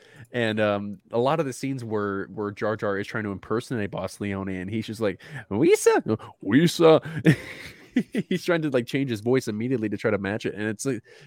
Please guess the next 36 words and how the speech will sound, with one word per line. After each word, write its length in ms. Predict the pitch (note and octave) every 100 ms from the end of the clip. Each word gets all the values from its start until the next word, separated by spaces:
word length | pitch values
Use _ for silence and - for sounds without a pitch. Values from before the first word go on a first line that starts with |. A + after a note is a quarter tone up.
| B2
it's 160 | C3
so 160 | - F#3
funny 260 | - D#3+ D3+
how 140 | B2+
he 80 | A#2+
pulls 320 | - B2 A#2+
it 80 | F#2+
off, 340 | G2 A#2 - -
because 320 | G2+ G#2+ F#2+
it's 180 | F#2+ -
like, 260 | G2 F#2 - _ - -
in 120 | A#2 B2+
the 60 |
movies, 600 | A2+ D3 F#3+ C3 G2+ F#2+ - _ _ -
you 100 | C#3
see 180 | - B2+
Jar 280 | A#2 B2+ D3
Jar 260 | F#2+ F#2
as, 260 | E2 F#2+ G#2+
like, 180 | G2 -
this, 380 | G2 - - _ _ _ _ _ _ _
this, 220 | - A2+ G#2+
like, 120 | G2 - _ _ -
clumsy, 1040 | - A#2+ C#3 C3+ B2 B2 A#2 A2+ A2 G2+ - _ _ - - B2+
clumsy 400 | - C3+ C3 A2+
bozo, 640 | F#2+ G#2+ C#3+ E3 F#2+ E2 A#2 C#3+
essentially, 540 | - G#2 G2+ G2 G2 A#2+
this 160 | -
clumsy 400 | - C3+ B2 G2+
idiot, 320 | D3 C3 G2 F#2 _ _ - - - _
and, 480 | B2+ A#2+ A#2 A2 F2 - _ _ _ _ _ _
and 140 | B2+ C3
then 80 |
he 100 | C3
actually, 460 | B2+ C3+ - C#3 C3+
like, 160 | A2